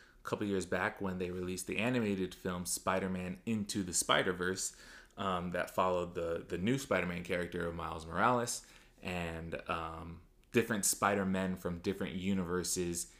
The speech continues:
got thrown into his, a spider, a, an old, like, a forty-two-year-old Peter Parker and, uh, a Peter Parker <laughs> that's a Peter Porker that's a pig, and one that's from, like,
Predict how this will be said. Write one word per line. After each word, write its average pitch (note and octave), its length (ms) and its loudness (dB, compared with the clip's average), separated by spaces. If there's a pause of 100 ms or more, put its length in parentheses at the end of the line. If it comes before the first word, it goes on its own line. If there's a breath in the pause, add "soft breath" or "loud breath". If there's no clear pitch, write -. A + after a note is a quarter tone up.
(800 soft breath)
got F2+ 220 4
thrown F#2+ 240 4
into F2 200 0
his, E2+ 360 0
a - 80 -8
spider, F2 440 2
a, F2 300 -2
an F2+ 220 0
old, G#2 340 4
like, F2+ 180 -2
a F#2 60 -12
forty-two-year-old F#2 960 0
Peter F#2+ 240 0
Parker F2 520 2
and, E2+ 540 -4
uh, E2 280 -4 (400 loud breath)
a - 80 -8
Peter F#2 240 0
Parker G2 520 6
<laughs> F2+ 60 2
that's - 400 -2
a F2+ 80 -2
Peter F2 300 0
Porker G2 480 6
that's F2 200 -2
a - 60 -6
pig, D3+ 480 8
and F#2 220 2
one F#2+ 180 2
that's F2 220 2
from, F2 260 -2
like, D#2+ 220 -2